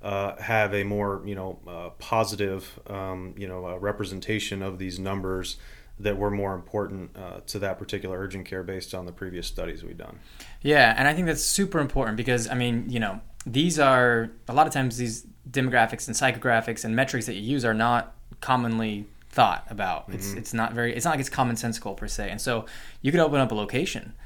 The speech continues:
Speaker 2: where every, where the demographics make sense and the trade area makes sense, but you're not performing as well as you expected to perform, and you're sitting there, you're kicking yourself, right? Like, you're trying to do more marketing and you're trying to hire better staff, and all along, if you had identified a better psychographic area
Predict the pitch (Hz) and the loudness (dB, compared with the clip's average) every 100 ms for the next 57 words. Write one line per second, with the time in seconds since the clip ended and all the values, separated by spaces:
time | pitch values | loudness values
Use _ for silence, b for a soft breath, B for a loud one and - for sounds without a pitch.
0 | B B - 117 113 117 113 117 104 120 | B B -4 0 2 0 0 -2 0 0
1 | 131 113 113 113 - 113 104 - 104 - | 2 2 0 -6 -4 -4 -4 -4 -4 -4
2 | 113 - 131 127 127 117 107 - 156 147 | -4 0 2 4 4 2 -2 -2 -2 -2
3 | - B B B B B 120 127 120 113 | -8 B B B B B -2 6 6 6
4 | - - 120 127 123 - - - 127 - | 0 -6 0 4 4 2 -6 -12 -12 0
5 | 147 139 120 107 120 113 107 101 185 165 | 2 4 2 2 2 2 0 -4 -6 -6
6 | 127 117 - 110 107 110 117 110 - - | -4 -6 -2 0 0 -2 -2 -2 -4 -4
7 | 170 147 117 104 - 160 123 101 - - | -2 0 -2 -2 -4 -2 -2 -4 -8 -4
8 | 117 113 101 104 104 123 113 117 110 107 | 2 2 2 -4 0 0 2 0 -2 0
9 | 113 160 156 131 113 107 - 110 110 107 | 4 4 4 0 -2 -2 0 0 0 0
10 | 110 104 104 - 185 147 120 127 120 156 | -2 -2 -4 2 4 6 4 4 4 4
11 | 147 117 B B B B - 147 143 147 | 4 2 B B B B -6 -4 2 4
12 | 123 113 151 - 113 110 110 107 - 127 | 4 2 -2 0 4 4 2 -8 -2 2
13 | 131 120 113 - - 120 127 117 113 110 | 4 4 2 0 2 0 0 2 2 2
14 | 117 - 127 120 92 113 | -4 -2 0 0 -2 -6